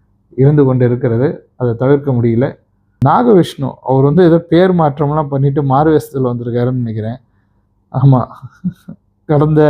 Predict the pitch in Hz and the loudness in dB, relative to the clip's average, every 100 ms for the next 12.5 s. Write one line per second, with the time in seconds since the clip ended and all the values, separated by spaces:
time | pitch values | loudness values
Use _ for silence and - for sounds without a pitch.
0 | 139 135 127 120 - _ _ _ - 139 | 4 2 0 -4 -10 _ _ _ -2 2
1 | 196 202 175 151 143 139 135 135 131 127 | 4 4 2 2 0 0 0 0 0 0
2 | 139 147 143 147 135 135 127 127 120 - | 0 0 0 -2 -2 0 0 -2 -4 -8
3 | _ _ _ _ _ _ - 127 127 139 | _ _ _ _ _ _ -2 -2 2 2
4 | 131 131 131 120 113 113 - 123 _ _ | 2 2 0 0 -4 -10 -16 -20 _ _
5 | - 139 139 139 143 135 131 127 123 123 | -6 0 0 2 2 2 0 -2 -4 -2
6 | 123 127 147 135 123 190 175 147 143 139 | -2 0 0 0 0 0 0 0 -2 -2
7 | 143 139 123 110 - _ _ _ _ _ | -2 -2 -6 -10 -14 _ _ _ _ _
8 | - 123 123 123 139 160 165 165 120 120 | -4 0 2 2 2 2 2 0 -2 -2
9 | 131 175 175 147 143 143 147 139 127 123 | 0 2 2 2 2 2 2 2 0 -2
10 | 123 - 131 143 160 160 135 139 139 139 | -4 -6 -8 -4 0 0 2 2 2 2
11 | 120 123 123 - 127 131 139 139 123 123 | 0 -4 -4 -6 -8 -4 -4 -4 -8 -6
12 | 123 123 123 117 | -8 -4 -2 -2